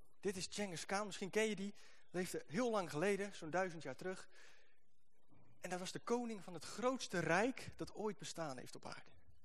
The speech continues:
Het rijk was zo groot, dat was van China tot aan Polen.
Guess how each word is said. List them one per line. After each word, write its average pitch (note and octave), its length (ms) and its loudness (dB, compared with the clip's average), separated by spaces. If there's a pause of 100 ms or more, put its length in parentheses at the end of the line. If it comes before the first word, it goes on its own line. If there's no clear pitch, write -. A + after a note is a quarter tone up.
(420)
Het D3 120 6
rijk A3 220 12
was G#3 120 4
zo C#4 180 6
groot, A3 420 8 (420)
dat D3 140 -2
was G#3+ 200 4
van F#3 100 0
China A#3 680 8 (720)
tot A#3+ 160 2
aan E3+ 220 6
Polen. B3 420 12